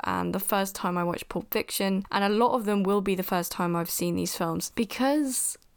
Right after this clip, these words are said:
they're kind of the ones that everyone hypes up and says you have to watch, and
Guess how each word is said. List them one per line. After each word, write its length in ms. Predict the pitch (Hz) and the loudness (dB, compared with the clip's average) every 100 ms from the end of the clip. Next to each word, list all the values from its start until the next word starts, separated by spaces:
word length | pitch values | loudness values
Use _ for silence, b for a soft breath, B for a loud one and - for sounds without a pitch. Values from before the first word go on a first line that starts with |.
| _ | _
they're 180 | - 254 | -2 0
kind 240 | 254 302 320 | 2 2 4
of 60 | |
the 40 | 320 | 4
ones 140 | 302 | 4
that 80 | 254 | 4
everyone 220 | 254 247 | 2 2
hypes 320 | 214 226 - | 2 0 0
up 200 | 226 208 | 0 0
and 100 | 196 | 0
says 160 | 202 196 | 0 0
you 60 | 202 | 0
have 200 | 196 202 | 0 0
to 100 | 208 | 2
watch, 520 | 196 196 - - - _ | 2 2 0 -4 -6 _
and 800 | 196 196 190 185 185 190 - | 2 4 2 2 2 0 -2